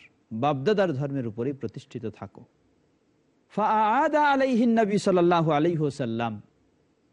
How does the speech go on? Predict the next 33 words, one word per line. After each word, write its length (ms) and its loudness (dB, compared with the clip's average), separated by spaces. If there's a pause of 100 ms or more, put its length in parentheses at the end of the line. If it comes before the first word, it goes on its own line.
(200)
নবী 200 -2
সাল্লাল্লাহু 420 -4
আলাইহি 160 -6
সাল্লাম 300 -6
আবার 600 -4
তিনি 180 -6
আবেদন 480 -8
করলেন, 400 -10 (140)
"চাচা, 460 -6
একবার 480 -6
মুখ 160 -8
দিয়ে 440 -6
শেষ 300 -12
মুহূর্তে 380 -6
হলেও 260 -4
লা 220 -6
ইলাহা 280 -8
ইল্লাল্লাহ 400 -8
কথাটি 300 -10
উচ্চারণ 440 -4
করুন, 340 -2 (960)
আল্লাহ 320 -2
সুবহানাহু 500 -8
ওয়া 100 -6
তাআলার 320 -6
কাছে 260 -12
যা 260 -4
বলার 340 -6
দরকার 340 -10
আমি 320 -10 (400)
সে 200 -8
বিষয়ে 300 -10
বলবো।" 420 -10